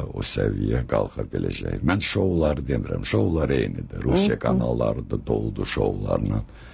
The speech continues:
Speaker 1: bizim kanallarda. Amma mən ilk növbədə o insanı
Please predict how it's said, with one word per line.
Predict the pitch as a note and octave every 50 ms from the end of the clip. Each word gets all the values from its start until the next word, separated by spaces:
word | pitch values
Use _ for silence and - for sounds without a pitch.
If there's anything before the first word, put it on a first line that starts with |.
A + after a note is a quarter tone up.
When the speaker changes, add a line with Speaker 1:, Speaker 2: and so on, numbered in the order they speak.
| - - - - - - - - -
Speaker 1:
bizim | - B1 A#1+ A1+ B1 A#1 A1+ A1+
kanallarda. | - G1+ G1+ G1+ G1+ G1+ G1+ G1+ G1+ G1+ - - - -
Amma | G1+ G1+ A1+ C2 B1+ C#2
mən | D#2 F2 G2 G2 - - - - - - - - - - -
ilk | - D#2+ D#2 B1 A#1+ -
növbədə | - C2+ D2 C2 A#1+ - - B1 B1+ D2
o | D#2+ E2 A#1+
insanı | A1 A#1 B1+ B1 - - B1+ A#1+ B1 C2 D#2 D#2+ D2+